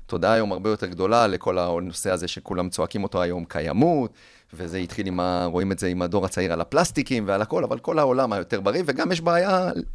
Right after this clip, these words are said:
שאנשים לא, עכשיו יותר ויותר נחשפים אליה. אין מספיק אוכל להאכיל את ה-,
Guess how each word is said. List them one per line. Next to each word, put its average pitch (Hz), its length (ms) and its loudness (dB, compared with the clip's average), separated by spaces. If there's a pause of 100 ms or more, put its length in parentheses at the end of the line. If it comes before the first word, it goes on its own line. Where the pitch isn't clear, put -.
שאנשים 117 520 2
לא, 151 400 8 (220)
עכשיו 127 260 2
יותר 127 220 2
ויותר 131 220 4
נחשפים 143 340 0
אליה. 151 140 4 (340)
אין 185 100 4
מספיק 196 280 0
אוכל 196 180 2
להאכיל 107 300 2
את 92 100 -4
ה-, 92 540 2